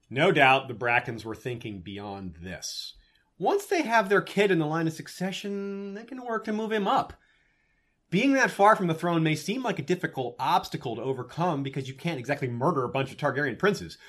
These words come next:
But this is King Aegon the Unworthy we're talking about, the man who legitimized Aegor and his fellow great bastards, the one with no shame, sense of propriety, or tradition.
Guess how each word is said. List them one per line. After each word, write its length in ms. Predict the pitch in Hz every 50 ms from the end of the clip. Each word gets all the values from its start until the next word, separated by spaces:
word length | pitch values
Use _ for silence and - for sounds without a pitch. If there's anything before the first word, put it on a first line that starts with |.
| -
But 140 | - 135 -
this 180 | - 202 196 -
is 180 | 202 160 131
King 340 | - - - 185 180 170 -
Aegon 420 | - 143 165 160 139 139 135 131 127
the 80 | 123
Unworthy 560 | 123 120 117 101 107 120 147 147 - 104 90
we're 100 | - 80
talking 320 | 80 - 120 113 - - 90
about, 300 | 80 78 71 - - 117
the 60 | 120
man 240 | 123 151 165 175 165
who 120 | 165 165
legitimized 680 | 151 156 135 117 107 156 185 220 208 147 208 214 190 190
Aegor 380 | 139 156 139 127 135 131 135 131 123
and 160 | 151 202 269
his 80 | 262
fellow 260 | - - 240 220 202 170
great 260 | 156 175 180 151 117
bastards, 500 | 143 170 233 285 - - - 123 - -
the 100 | - 165
one 140 | 214 262 240
with 100 | 190 170
no 220 | 180 208 254 294
shame, 500 | 262 - - 180 160 151 147 151 143 139 - - - -
sense 260 | - - 220 254 262 226
of 60 | 202
propriety, 640 | - 175 156 - 175 160 156 156 147 143 143 143 - - -
or 140 | 165 202
tradition. 480 | 190 - 143 147 139 135 - - - -